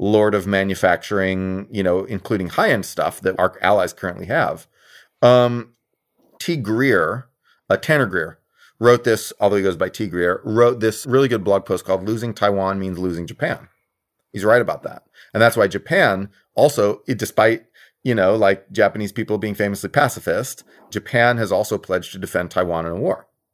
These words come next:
That is one reason we would fight China. But that is not even the most important <laughs> reason we would fight China over Taiwan.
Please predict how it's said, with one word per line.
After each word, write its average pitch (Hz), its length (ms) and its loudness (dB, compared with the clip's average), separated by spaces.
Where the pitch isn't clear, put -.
That 139 280 2
is 151 120 -2
one 127 180 -2
reason 101 300 -4
we 95 120 -2
would 90 160 -4
fight 85 320 0
China. - 300 -14
But 127 200 4
that 190 160 4
is 156 100 -8
not 165 180 0
even 165 220 -2
the 123 60 0
most 110 260 0
important 120 340 -4
<laughs> - 0 -
reason 120 320 0
we 107 120 0
would 95 140 -4
fight - 280 -4
China 95 420 -4
over 90 200 -2
Taiwan. 82 480 -4